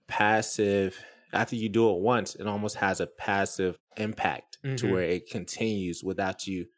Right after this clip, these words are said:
Speaker 1: having to put that same effort in because of what you did, and you did it right the first time.
Speaker 2: Yeah.
Speaker 1: You know?
Speaker 2: And it doesn't have to be video. It could be anything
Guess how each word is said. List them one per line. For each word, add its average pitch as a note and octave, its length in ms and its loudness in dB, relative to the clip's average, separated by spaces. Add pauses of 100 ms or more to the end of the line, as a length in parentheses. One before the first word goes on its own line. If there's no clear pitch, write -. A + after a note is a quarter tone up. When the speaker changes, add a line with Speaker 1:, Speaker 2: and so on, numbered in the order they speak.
(240)
Speaker 1:
having A2 280 2
to G2+ 60 -6
put - 240 0
that G2 300 0
same G2 380 -2
effort G2+ 320 2
in E2 280 -2
because F#2+ 380 -2
of F2 100 -4
what F#2+ 340 -2
you F#2+ 120 -6
did, F2 380 -4 (180)
and G2 100 -4
you F2 120 -8
did G2 220 0
it - 100 -12
right F2 200 0
the - 80 -12
first - 360 -6
time. - 360 -6
Speaker 2:
Yeah. G#2+ 320 -4 (480)
Speaker 1:
You F2+ 120 -4
know? F2 300 -4 (300)
Speaker 2:
And D3+ 180 4
it D3 120 2
doesn't D#3+ 220 0
have D3 240 0
to - 80 -6
be D3+ 160 -2
video. A#2+ 340 2
It A2 80 -4
could A2+ 160 -4
be C3+ 180 -2
anything C3+ 440 0